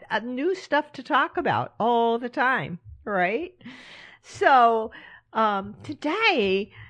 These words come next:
you know, sometimes I see something that just sends me off on this whole tangent of thought, and then I think about all the things I wanna tell you guys about it,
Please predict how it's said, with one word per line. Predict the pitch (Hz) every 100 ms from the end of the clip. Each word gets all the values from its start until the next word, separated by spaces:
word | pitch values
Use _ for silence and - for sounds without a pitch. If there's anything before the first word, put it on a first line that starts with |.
| _
you | 240 302
know, | 302 294 254 254
sometimes | - 440 427 381 226 226
I | 202 175
see | - 180
something | 175 175 156 - 147 147
that | 147 151
just | 220 214 202 - _ _
sends | - - 170 175 190
me | 165
off | 160
on | 165 160
this | 147 -
whole | 190 180
tangent | - 175 170 185 160
of | 131
thought, | - 233 330 302
and | 196 185
then | 180 175
I | 180
think | - 214 208
about | 202 170 170
all | 196 220
the | 240
things | - 208 226 -
I |
wanna | 196 185 180
tell | - 190 190
you | 196
guys | 196 196 196
about | 175 160 170 220
it, | 262